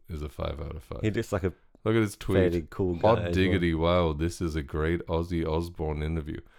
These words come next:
Speaker 1: Like,
Speaker 2: Mm.
Speaker 1: the Prince of fucking Dar-, like, he, unless he's the biggest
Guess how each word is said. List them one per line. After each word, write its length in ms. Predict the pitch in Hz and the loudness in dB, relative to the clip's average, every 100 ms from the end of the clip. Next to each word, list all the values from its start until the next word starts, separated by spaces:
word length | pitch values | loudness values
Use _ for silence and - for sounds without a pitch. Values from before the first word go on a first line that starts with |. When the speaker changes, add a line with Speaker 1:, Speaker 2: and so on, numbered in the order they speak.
| - _ - - _ - - - - _ _ | -20 _ -20 -20 _ -20 -20 -20 -20 _ _
Speaker 1:
Like, 340 | 90 82 69 - _ _ _ | 0 0 -2 -12 _ _ _
Speaker 2:
Mm. 260 | 73 69 101 | -10 -10 -6
Speaker 1:
the 160 | 85 90 | -4 -4
Prince 680 | - - - - 104 110 104 | -4 -10 -10 -4 -4 -2 -4
of 160 | 98 | -4
fucking 500 | - 92 95 - 90 | -2 -2 0 -2 -2
Dar-, 240 | 82 80 87 | 0 0 2
like, 220 | 85 82 | 0 0
he, 180 | 101 - - - - - | -6 -8 -14 -20 -20 -10
unless 200 | - 113 | -2 0
he's 160 | 135 131 | 0 0
the 100 | 120 | 0
biggest 560 | 87 - 98 95 98 | -2 2 2 4 0